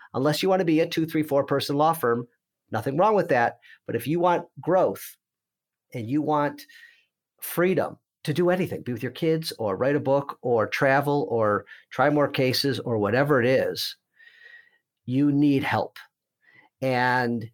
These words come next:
whether it be an office manager, an integrator, a C O O, C F O, whatever it is, but most lawyers I come in contact with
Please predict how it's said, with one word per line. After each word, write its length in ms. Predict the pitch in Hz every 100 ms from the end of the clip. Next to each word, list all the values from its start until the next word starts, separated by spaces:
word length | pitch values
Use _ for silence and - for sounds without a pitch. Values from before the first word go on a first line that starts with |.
| -
whether 180 | 131
it 60 | 131
be 80 | 131
an 80 | 127
office 340 | 143 151 147
manager, 580 | 131 131 113 127 127 143 _
an 100 | 110
integrator, 560 | 123 139 131 127 131 -
a 40 |
C 240 | - 151 143
O 80 | 104
O, 340 | 127 131 123
C 260 | 127 - 135
F 200 | 123 -
O, 200 | 123 117
whatever 400 | 107 127 135 120
it 60 |
is, 480 | 117 101 90 90 - - - - _
but 200 | - 139
most 300 | 151 196 233
lawyers 260 | 220 220 196
I 80 | 160
come 180 | 170 160
in 60 |
contact 460 | 147 147 151 120 -
with 160 | 76